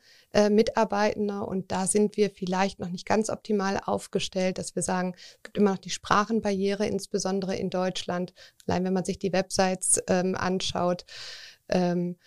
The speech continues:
wir müssen, wenn wir sagen, wir wollen, ähm, an mehr Fachkräfte kommen, auch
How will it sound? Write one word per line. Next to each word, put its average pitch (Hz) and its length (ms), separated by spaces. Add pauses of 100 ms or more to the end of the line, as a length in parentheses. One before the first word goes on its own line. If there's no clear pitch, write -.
(280)
wir 180 120
müssen, 196 400
wenn 190 160
wir 190 80
sagen, 185 240
wir 180 140
wollen, 180 400
ähm, 175 540 (720)
an 190 260
mehr 190 180
Fachkräfte - 560
kommen, 196 340
auch - 300